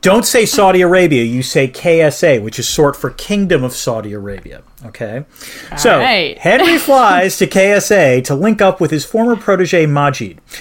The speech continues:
Speaker 1: Unfortunately, Bam Bang has already died and infected tons of people. Saudi hospitals are starting to fill up with those sick from Kongali. To prevent further community spread, Henry urges the quarantining of the three million pilgrims in Mecca on the Hajj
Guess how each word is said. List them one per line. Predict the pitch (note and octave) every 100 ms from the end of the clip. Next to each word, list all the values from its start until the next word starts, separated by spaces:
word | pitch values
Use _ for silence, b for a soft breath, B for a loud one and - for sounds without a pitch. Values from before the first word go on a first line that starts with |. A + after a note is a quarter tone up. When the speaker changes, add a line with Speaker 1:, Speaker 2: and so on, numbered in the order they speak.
| B B
Speaker 1:
Unfortunately, | E3 E3+ E4 - D#4 C#4+
Bam | G#3+ C4 D#4+
Bang | D4 C#4+
has | G#3 A#3
already | F4 D#4+
died | G3+ G#3 G#3+ G#3
and | D#3+ D#3+
infected | D#3+ - C#4 - F#3+ C3+
tons | - F#4+ F4+
of | D4+ -
people. | F#3+ C#3+ E2+ - B B B -
Saudi | A3+ D4 A3
hospitals | A3+ - A#3 A3
are | G3
starting | - E3+ F3
to |
fill | E3 E3 D3+
up | D3
with | D3+ C3+
those | B2 B2
sick | - B2+
from | - B2
Kongali. | A#2+ C3 D#3+ E3 G2+ - B B B
To | - F#3+
prevent | G#3 D4 -
further | - D4 D#4
community | - C#4 C4+ B3
spread, | - - B3 C3+
Henry | - - A3+ A#3+ A#3 -
urges | A#3+ C4 C4+ -
the | A3
quarantining | - A#3+ A#3 G#3+ G3+ F3 E3+
of | E3 D3+
the | E3+
three | - - E3+ C4 C4+
million | G#3+ A#3 A#3+ A3+ G#3+ G3
pilgrims | A#3+ A#3+ D#3 C3 B2+ C3+
in | F#3 F#3+ F#3
Mecca | G3+ G3+ C3 A#2+ C3
on | C#3+ C#3
the | C3+
Hajj | E3 D3 A2 G2 -